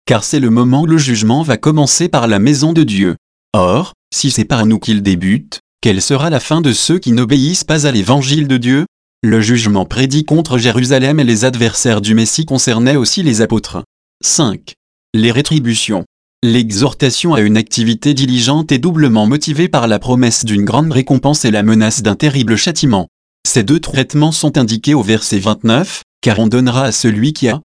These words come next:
et il sera dans l'abondance », c'est-à-dire l'apôtre qui aura été fidèle dans l'accomplissement de son ministère recevra l'approbation de Dieu et connaîtra la joie de voir confirmer sa place dans le royaume, mais à celui qui n'en a pas, on ôtera même ce qu'il a,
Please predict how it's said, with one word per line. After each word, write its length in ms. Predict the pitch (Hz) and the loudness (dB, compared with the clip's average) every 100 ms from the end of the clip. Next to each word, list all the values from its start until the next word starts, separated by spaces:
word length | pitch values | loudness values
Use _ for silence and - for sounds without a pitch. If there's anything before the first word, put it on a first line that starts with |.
| _ | _
et 80 | 117 | 0
il 160 | 110 104 | 2 0
sera 280 | 123 107 | 0 0
dans 100 | 98 | 0
l'abondance », 800 | 101 117 143 117 95 113 - - - _ | 0 2 0 2 2 0 -2 -4 -8 _
c'est-à-dire 540 | - 131 127 113 127 120 | -2 0 0 0 0 0
l'apôtre 420 | 151 113 - 131 | 0 -2 -2 -4
qui 200 | 117 107 | 2 2
aura 180 | 104 113 | 2 0
été 200 | 104 104 | 0 -2
fidèle 420 | - 110 135 165 | -2 -2 0 0
dans 140 | 117 | 0
l'accomplissement 640 | 107 135 151 147 143 135 123 | 0 0 0 0 -2 0 0
de 120 | 113 | 0
son 200 | 101 110 | 0 0
ministère 600 | 104 113 113 - 135 117 | 2 2 0 0 -2 0
recevra 460 | 123 139 110 117 170 | 0 -2 -2 -2 -2
l'approbation 680 | 135 - 104 120 - 117 147 | -2 -2 0 0 0 -2 0
de 100 | 165 | -2
Dieu 280 | 135 151 | 0 0
et 80 | 143 | 0
connaîtra 420 | - 123 113 139 | 0 0 0 -2
la 100 | 165 | 0
joie 220 | 147 156 160 | 0 0 2
de 80 | |
voir 280 | 117 110 101 | 0 0 -2
confirmer 520 | - 139 143 127 135 | -2 -4 0 2 2
sa 180 | 170 135 | 2 -2
place 380 | - 113 123 147 | 0 0 0 2
dans 100 | 135 | 2
le 100 | 98 | 2
royaume, 560 | 92 127 113 104 143 185 _ - | 2 0 2 2 2 -2 _ -2
mais 160 | 104 | 0
à 80 | 107 | 2
celui 400 | - 113 110 160 | 0 0 0 -2
qui 100 | 147 | 0
n'en 140 | 117 | 2
a 80 | 113 | 0
pas, 280 | - 90 104 - _ | 0 -2 -2 -8 _
on 120 | 117 | 2
ôtera 360 | 110 104 113 110 | 2 0 -2 0
même 180 | 135 165 | 2 0
ce 140 | - | -2
qu'il 220 | 127 107 | -2 0
a, 160 | 107 | 0